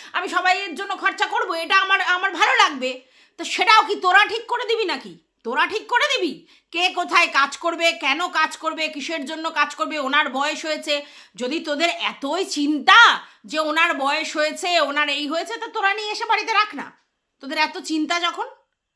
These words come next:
মানে কি বলবো, এদের প্রচুর চিন্তা। টিনার ঠাকুমা পেনশন পায়, তারপরেও কেন কাজ করতে যায়? বেশ করে।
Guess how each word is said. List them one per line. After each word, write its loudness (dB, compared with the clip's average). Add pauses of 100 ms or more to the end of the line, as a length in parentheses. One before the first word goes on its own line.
(540)
মানে 0 (120)
কি 4 (160)
বলবো, -2 (200)
এদের -4 (100)
প্রচুর -2
চিন্তা। 4 (100)
টিনার -2
ঠাকুমা -2
পেনশন -4
পায়, 2
তারপরেও -2
কেন -4
কাজ -6
করতে -12
যায়? -10
বেশ 0
করে। -4